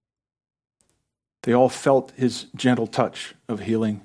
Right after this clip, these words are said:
The overlooked and the marginalized were all given his full attention and welcomed in by him. The thieves and murderers and prostitutes heard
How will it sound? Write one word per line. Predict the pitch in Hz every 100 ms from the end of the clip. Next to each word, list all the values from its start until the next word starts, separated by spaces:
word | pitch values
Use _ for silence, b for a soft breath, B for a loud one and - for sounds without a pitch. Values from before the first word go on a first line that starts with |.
| _ _ _ _ _ _ _ _ _ _ _ _ _ _ _ -
The | 127
overlooked | 143 135 147 147 - - -
and | 127
the | 120
marginalized | 127 143 143 131 123 120 113 110 - - _ _ _ _ _ _ _ _ _ _ _ _ _ _ _ _ _ _
were | 127 -
all | 151 165 180
given | 135 165 160 147 131 127
his | 151 139
full | - 160 160 143
attention | - 139 123 - 107 104 _ _ _ _ _ _ _ _ -
and | 131 117
welcomed | 139 139 139 120
in | 135 123 113 -
by | 123 110
him. | 110 107 104 _ _ _ _ _ _ _ _ _ _ _ _ _ _ _ _ _ -
The | 120
thieves | - 160 156 143
and | 123
murderers | 135 147 143 131 123
and | 131 123 117 101
prostitutes | - 156 143 139 - 127 123
heard | - 147 139 135